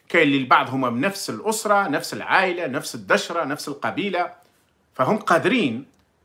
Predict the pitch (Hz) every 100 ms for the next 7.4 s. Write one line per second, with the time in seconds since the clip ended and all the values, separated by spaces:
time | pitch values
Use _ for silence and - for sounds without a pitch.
0 | _ _ _ 170 240 233 214 220 247 185
1 | - - - _ _ _ _ _ 151 160
2 | 156 175 196 - 165 - 165 180 143 135
3 | 139 147 127 113 120 127 131 156 139 104
4 | 135 _ _ _ _ _ _ _ - -
5 | 170 - 170 160 202 190 143 - - 113
6 | 117 107 95 87 202 - _ _ - 185
7 | 240 254 - -